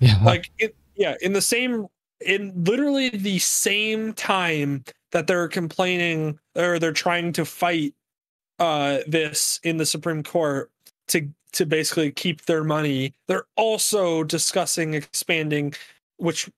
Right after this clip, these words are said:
Speaker 2: uh, the playoff, which would generate a ton more money. So that's what the N C double A has been in its, n-, you know, for years and years and years.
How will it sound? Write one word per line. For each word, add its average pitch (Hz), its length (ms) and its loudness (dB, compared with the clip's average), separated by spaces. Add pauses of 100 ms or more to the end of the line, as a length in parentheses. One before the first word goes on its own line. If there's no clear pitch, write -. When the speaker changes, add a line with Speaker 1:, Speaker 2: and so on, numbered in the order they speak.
(100)
Speaker 2:
uh, 151 220 2
the 143 100 -2
playoff, 147 400 0
which 160 180 -2
would 151 160 -2
generate 147 520 0
a 147 100 0
ton 151 260 -2
more 139 140 0
money. 127 320 -6
So 160 400 0 (240)
that's 190 260 0
what 190 200 -2
the 185 120 0
N 175 100 -2
C 175 120 -2
double 156 260 0
A 151 160 0
has 147 380 -4
been 143 420 -2 (540)
in 165 120 2
its, 151 240 -2
n-, 151 320 -2
you 151 120 0
know, 127 240 -4
for 151 340 0
years 180 460 0
and 170 100 0
years 170 220 0
and 156 100 0
years. 143 460 0